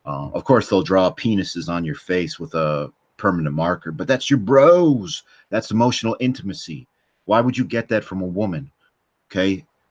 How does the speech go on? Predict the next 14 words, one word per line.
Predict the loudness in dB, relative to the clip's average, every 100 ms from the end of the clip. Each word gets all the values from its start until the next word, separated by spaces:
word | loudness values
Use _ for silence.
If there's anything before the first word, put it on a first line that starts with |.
| _ _ _
The | 0 2
opposite | 4 2 2 -2
sex, | 2 2 2 -4 -12 -18 _ _
the | 0
opposite | 2 2 0 -2 -2
gender | 0 0 0 -2
just | -2 -4 -2
exists | -6 -4 -4 -4 -6
for | -8 -2 0 0 -4 -8 _ _ _ _ _ _ _
carnal | 2 4 4 0
pleasure, | 0 0 0 -4 -16 _ -16
okay? | -10 -6 -6 -6 -12
Of | -18
course. | -2 2 2 0 -10 -14